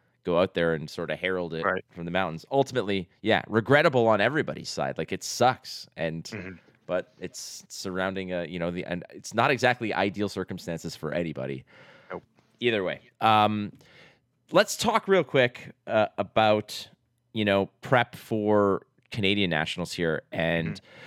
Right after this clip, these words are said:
Speaker 1: we looked, we looked at, you know, the first week, like, uh, for instance, when you're moving up for Pro Tour, everybody's eyes were kind of on the Calling Singapore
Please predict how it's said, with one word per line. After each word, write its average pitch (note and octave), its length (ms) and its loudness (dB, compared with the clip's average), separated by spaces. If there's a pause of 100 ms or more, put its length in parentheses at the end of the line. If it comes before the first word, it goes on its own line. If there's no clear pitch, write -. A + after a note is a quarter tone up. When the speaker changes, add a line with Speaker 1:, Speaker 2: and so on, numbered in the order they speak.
(140)
Speaker 1:
we C#3 100 4
looked, F#3+ 260 2 (140)
we C3 260 2
looked F3+ 220 4
at, C3+ 180 4
you G#2+ 160 -4
know, G#2 420 4 (560)
the A#2+ 120 -4
first - 420 2
week, A#2+ 200 -2
like, B2+ 160 2
uh, B2+ 80 4 (160)
for D#3 140 0
instance, C#3+ 260 -6
when C#3+ 120 4
you're D3 200 2
moving D#3+ 300 4
up D#3 120 4
for C3 100 -4
Pro A#2 220 2
Tour, G2+ 340 4
everybody's C3 440 0
eyes A2 220 4
were A2 80 -2
kind G#2+ 240 0
of G2 80 -2
on G2 80 0
the F#2 80 -2
Calling F#2+ 340 0
Singapore F#2 580 -4